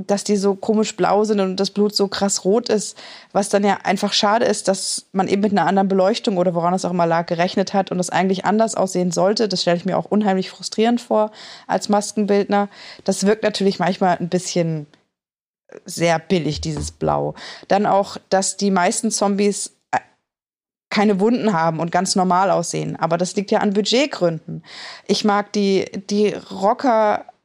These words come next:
also dass es die Rocker-Problematik gibt, finde ich gut. Die müssen ja irgendwie ein Problem haben in ihrem Paradies da. Aber wie sie dann auftreten, ist irgendwie seltsam mit die, mit diesen Kuchen. Und es bringt so eine Tonalität rein, die total komisch ist.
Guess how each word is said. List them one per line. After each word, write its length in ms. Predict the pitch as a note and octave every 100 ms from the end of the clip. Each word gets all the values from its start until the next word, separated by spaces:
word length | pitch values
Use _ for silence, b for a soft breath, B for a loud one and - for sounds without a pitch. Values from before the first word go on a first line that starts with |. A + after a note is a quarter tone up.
| _ _ _ _
also 180 | F#3+ F3+
dass 140 | G3
es 80 | F#3+
die 80 | G3
Rocker-Problematik 880 | F#3 G#3 G3+ F3+ F3+ F#3+ F3 F3+
gibt, 180 | - D#4
finde 200 | - G3+
ich 100 | G3
gut. 240 | - C#4 D#4+
Die 60 |
müssen 240 | G#3 A#3 C#4
ja 80 |
irgendwie 340 | F3 A#3 A#3 A#3+
ein 80 | A#3+
Problem 400 | G#3+ G#3 A#3 B3+
haben 200 | A3+ A3
in 80 |
ihrem 180 | A3 A3
Paradies 580 | - A3 A3+ G#3+ A#3+ -
da. 280 | A#3+ A#3 B3 B B B B
Aber 260 | - G3 F#3
wie 80 | A3+
sie 80 |
dann 220 | G#3+ G3+ E3
auftreten, 800 | G3 - - G#3 G3 F#3 F3 - -
ist 300 | - F3 -
irgendwie 480 | F#3+ F3+ E3 E3+ D#3 -
seltsam 600 | D#3+ E3+ E3 - D#3 D#3+
mit 240 | - G3+ F#3+
die, 100 | F#3
mit 180 | G3 F#3+
diesen 240 | G#3 G#3
Kuchen. 380 | - G#3+ G#3+ G#3+
Und 100 | F3+
es 100 | F3
bringt 240 | - A3
so 60 | A3
eine 140 | G#3
Tonalität 760 | G3 G3+ G#3 G3 G3+ G3+ G#3+ -
rein, 140 | G3
die 80 | F#3
total 260 | - G#3 F#3+
komisch 440 | - G3+ A3 G#3
ist. 240 | - -